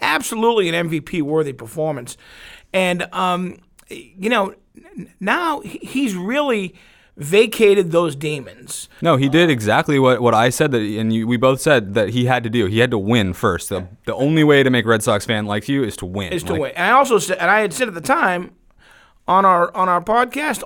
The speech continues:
Speaker 1: also on social media, I said, "You know what? I'm rooting for this guy 'cause I love a great turnaround story. I love a great story of redemption,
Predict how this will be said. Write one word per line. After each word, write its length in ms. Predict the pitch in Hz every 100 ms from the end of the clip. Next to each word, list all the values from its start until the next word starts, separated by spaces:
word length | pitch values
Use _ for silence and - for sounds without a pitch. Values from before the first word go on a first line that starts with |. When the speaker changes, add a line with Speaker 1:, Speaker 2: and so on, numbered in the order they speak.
| -
Speaker 1:
also 560 | 208 294 - 220 196
on 140 | 170 156
social 340 | 185 180 165
media, 240 | 190 214
I 20 | 175
said, 200 | 175 160
"You 60 |
know 120 | 202
what? 260 | 285 330 339 - _ _ _ _ _
I'm 260 | 240 277 247
rooting 240 | 277 220
for 140 | 208
this 200 | 196 196
guy 460 | - 160 143 131 139
'cause 120 | 139
I 80 | 151
love 220 | 151 190
a 60 | 196
great 260 | 165 185
turnaround 500 | 180 165 165 160 156
story. 260 | 151 160 151
I 20 |
love 160 | 151 160
a 60 |
great 240 | 160 160 151
story 260 | 165 147
of 140 | 139 131
redemption, 640 | 131 165 170 - 170 160